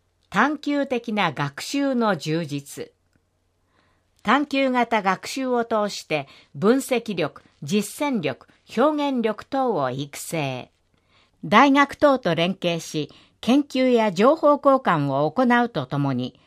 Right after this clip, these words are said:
総合型選抜、旧エーオー入試や学校推薦型選抜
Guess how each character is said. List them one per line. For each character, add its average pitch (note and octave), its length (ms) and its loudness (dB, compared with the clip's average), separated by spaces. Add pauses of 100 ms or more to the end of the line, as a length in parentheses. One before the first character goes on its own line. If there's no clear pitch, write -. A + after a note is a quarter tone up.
(200)
総 C#4+ 320 4
合 C#4+ 280 4
型 A3 320 0
選 D#3+ 320 -2
抜、 C#3 340 -8 (680)
旧 G3+ 440 0 (180)
エ A3+ 200 2
ー - 80 -2
オ A3+ 200 2
ー - 20 -2
入 F3 280 -2
試 - 360 -12 (240)
や E3 200 0 (360)
学 G3 260 2
校 D4+ 160 4
推 C4+ 360 0
薦 B3+ 200 2
型 A3+ 280 2
選 F#3 300 0
抜 D#3 440 -4